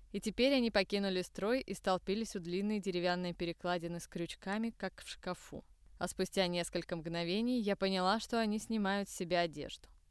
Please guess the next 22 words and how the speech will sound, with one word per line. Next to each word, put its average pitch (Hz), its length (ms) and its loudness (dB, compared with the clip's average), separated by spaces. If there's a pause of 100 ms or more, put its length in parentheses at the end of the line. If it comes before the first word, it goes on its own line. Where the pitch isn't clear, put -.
(320)
Всю. 185 420 0 (1500)
«Интересно?» — 202 760 2 (420)
прозвучал 175 560 -2
тихий 170 320 -6
голос 185 340 -2
прямо 165 360 -2
у - 20 -4
моего 170 400 -4
уха. 175 240 -12 (1160)
Я 196 160 6
вздрогнула 226 600 2
и 220 60 4
отшатнулась, 214 760 0
а 196 120 2
стоящий 214 540 2
рядом 185 320 2
Луч 196 260 -2
иронично 185 560 0
хмыкнул. - 500 -8 (720)
«Итак, 214 420 4
кадет 170 340 -2
Амбер», — 147 400 -4